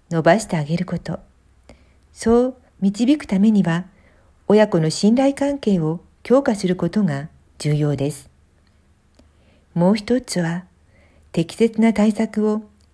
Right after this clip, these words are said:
継続することです。コツコツ努力するお子さんには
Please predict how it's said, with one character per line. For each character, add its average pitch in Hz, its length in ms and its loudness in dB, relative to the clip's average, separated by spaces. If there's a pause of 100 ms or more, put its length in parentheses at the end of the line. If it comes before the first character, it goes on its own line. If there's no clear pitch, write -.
継 190 220 2
続 226 220 -2
す - 120 -4
る 226 80 -2
こ 220 140 -4
と 226 120 0
で 160 120 -2
す。 - 180 -14 (1500)
コ 196 160 0
ツ - 140 -8
コ 160 140 -4
ツ 156 360 -10 (300)
努 180 80 2
力 240 280 2
す - 120 -6
る 165 100 0
お 156 60 0
子 180 140 -2
さ 196 160 0
ん 190 100 0
に 185 140 -2
は 151 200 -8